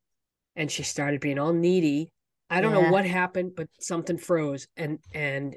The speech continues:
Speaker 1: it just, we couldn't, we couldn't get back on. So here we are. So you know what? Here's what we're gonna do. We're gonna, so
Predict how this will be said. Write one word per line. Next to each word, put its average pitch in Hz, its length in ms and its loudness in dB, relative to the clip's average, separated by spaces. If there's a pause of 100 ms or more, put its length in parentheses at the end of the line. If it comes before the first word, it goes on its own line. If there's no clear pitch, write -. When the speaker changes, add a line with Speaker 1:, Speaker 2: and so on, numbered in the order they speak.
Speaker 1:
it 147 140 -6
just, - 260 -6
we 151 100 -4
couldn't, 151 360 -2
we 151 100 -6
couldn't 151 220 -6
get 143 120 -6
back 143 220 -4
on. 127 240 -6 (720)
So 214 220 0
here 226 320 2
we 240 160 6
are. 147 260 2
So - 160 -4
you 202 100 -2
know 220 140 4
what? 247 320 4
Here's 240 240 4
what 233 100 6
we're 196 100 -6
gonna 180 200 0
do. 160 220 -2 (480)
We're 190 160 2
gonna, 180 420 0
so 185 360 -4